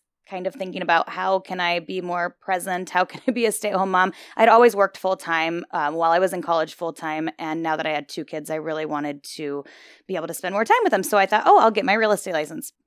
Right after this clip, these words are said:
And <laughs> that <laughs> didn't quite go as planned. I went headfirst into real estate full-time and have really loved every moment of it. That was back in two thousand thirteen. So I've been doing this just a little over eight years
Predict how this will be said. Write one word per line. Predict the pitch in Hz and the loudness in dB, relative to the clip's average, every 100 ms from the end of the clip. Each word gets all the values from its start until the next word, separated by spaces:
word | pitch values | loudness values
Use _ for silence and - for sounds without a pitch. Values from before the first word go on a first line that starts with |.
| _ _ _ | _ _ _
And | 220 208 196 196 202 - _ _ | -4 0 2 2 0 -6 _ _
<laughs> | - - - | -20 -16 0
that | 247 370 | 4 6
<laughs> | 349 285 - | 6 2 4
didn't | 294 311 440 494 | 4 6 4 4
quite | 349 254 220 | 4 6 6
go | 208 | 6
as | 196 | 6
planned. | - 196 185 202 | 2 0 2 4
I | 202 | 4
went | 196 202 196 - - - | 4 2 0 -4 -16 -4
headfirst | - 311 285 269 | 0 4 4 2
into | 247 220 | 0 2
real | 208 | 4
estate | 208 - 208 196 | 2 2 -2 -2
full-time | 220 214 196 190 190 190 - _ _ _ | 0 0 0 0 0 0 -6 _ _ _
and | 208 196 185 180 | -6 -2 0 0
have | 180 185 175 185 | 2 2 2 -2
really | 202 262 240 202 - - | 2 4 4 2 -4 -4
loved | 202 196 170 - | 2 2 2 -4
every | 185 190 | -2 -2
moment | 180 175 185 | 0 0 0
of | 180 | 0
it. | 185 | 2
That | 226 240 | 2 2
was | 247 | 2
back | 226 208 | 0 -4
in | 196 | -6
two | 196 | -6
thousand | 196 170 180 160 | -4 -4 -6 -6
thirteen. | 180 175 180 | -6 -6 -10
So | 170 180 | -6 -6
I've | 170 | -4
been | 196 | -4
doing | 190 185 | -4 -4
this | 180 | -6
just | - 180 | -10 -8
a | 185 | -4
little | 175 175 | -2 -2
over | 165 | -4
eight | - 165 - | -6 -10 -8
years | 175 165 180 | -4 -2 -4